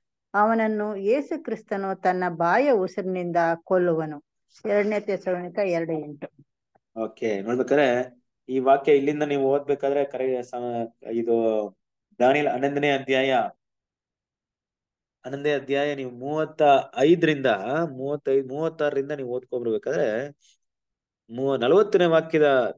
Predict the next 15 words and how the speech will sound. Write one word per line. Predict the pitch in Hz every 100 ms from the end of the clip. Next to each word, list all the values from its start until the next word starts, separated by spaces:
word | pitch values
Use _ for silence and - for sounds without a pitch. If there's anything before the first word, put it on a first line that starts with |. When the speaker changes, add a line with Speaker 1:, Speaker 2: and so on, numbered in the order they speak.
| -
Speaker 2:
ತನಕ | 147 175
ಇರುವಂತ | 165 147 143
ಎಲ್ಲಾ | 135 120 160 170 156
ಮಾಹಿತಿಗಳು | 139 120 131 131 117
ಕೂಡ | 113 165 131 107 127 143 _ _ _ _ _ _ _ 117
ಈ | 113 110
ನೆಪೋಲಿಯನ್ | 104 113 127 151 151
ಬನಪಟ್ಟ | 127 127 120 110
ಬಗ್ಗೆನೇ | 98 98 131
ಬರೆಯಲ್ಪಟ್ಟಿರೋದು, | 175 117 104 104 87 87 - _ _ _ _ _ _ _
ಆತನ | 110 117
ಒಂದು | 110 104 98 95 95 95 95 92 90
ಜೀವನದ | 95 - 120 113 107
ವಿಷಯಗಳೇ | 104 - 101 143 208
ಬರೆಯಲ್ಪಟ್ಟಿರೋದು. | 143 110 - - - - _ -